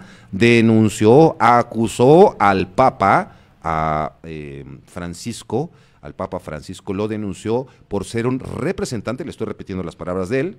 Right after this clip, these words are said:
de, de, de Javier Milei, ¿eh? No son las mías. Lo que le dijo fue que el Papa es representante del maligno en la tierra. Así, así de duro se lanzó el candidato presidencial argentino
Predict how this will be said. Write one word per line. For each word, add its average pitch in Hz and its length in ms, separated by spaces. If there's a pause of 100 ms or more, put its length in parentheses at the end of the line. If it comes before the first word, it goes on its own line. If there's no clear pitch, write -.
(140)
de, 85 420
de, 151 360
de 127 220
Javier 110 340
Milei, 104 360
¿eh? 147 140
No 80 280
son 127 240
las 123 140
mías. 78 340 (260)
Lo 90 200
que 120 120
le 123 120
dijo 185 240
fue 127 280 (220)
que 95 60
el 92 80
Papa 170 320
es - 160
representante 131 1080
del 180 300
maligno 175 680 (100)
en 143 280
la 156 120
tierra. 82 640 (340)
Así, 85 720 (180)
así 80 460
de 113 120
duro 156 380 (240)
se 90 500
lanzó 87 380
el 123 200
candidato 87 560
presidencial 85 480
argentino 160 600